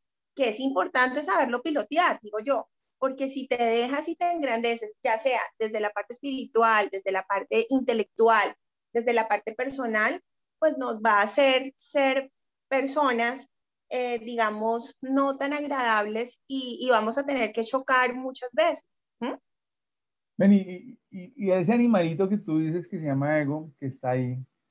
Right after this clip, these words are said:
Speaker 2: ¿cómo aparece? O sea, eh, eh, nace con nosotros,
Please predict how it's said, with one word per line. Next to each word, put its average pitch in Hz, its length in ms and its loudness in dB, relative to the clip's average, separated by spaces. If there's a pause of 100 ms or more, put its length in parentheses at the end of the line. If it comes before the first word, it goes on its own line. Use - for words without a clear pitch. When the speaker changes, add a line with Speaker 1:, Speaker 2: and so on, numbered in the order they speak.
(1400)
Speaker 2:
¿cómo 151 340 -2
aparece? 151 640 -6 (520)
O 123 40 -20
sea, 117 400 0
eh, 120 200 -10
eh, 131 200 -10 (180)
nace 147 320 0
con 175 160 -6
nosotros, 151 800 2